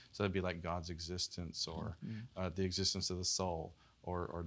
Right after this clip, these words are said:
Speaker 1: Jesus' resurrection. You can use philosophy, you can use history to, to deter-, to confirm these things. Uh, or then there's,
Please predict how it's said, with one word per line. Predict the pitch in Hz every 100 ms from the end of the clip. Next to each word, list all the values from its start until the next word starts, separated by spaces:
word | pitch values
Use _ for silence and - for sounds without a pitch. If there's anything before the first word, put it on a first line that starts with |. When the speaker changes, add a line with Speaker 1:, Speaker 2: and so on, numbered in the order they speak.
| 82
Speaker 1:
Jesus' | - 98 90 -
resurrection. | 92 82 85 92 - 78 85
You | 85
can | 82
use | 87 110 101
philosophy, | - 90 87 85 -
you | 85 78
can | 80
use | 90 101 -
history | 95 - 85
to, | 80 80 -
to | 90
deter-, | 87 - 101 - -
to | 90 82 82 -
confirm | 92 90 92 98
these | 82
things. | - 82 85 - - - - - -
Uh, | 95 -
or | 101
then | 110 113
there's, | 107 -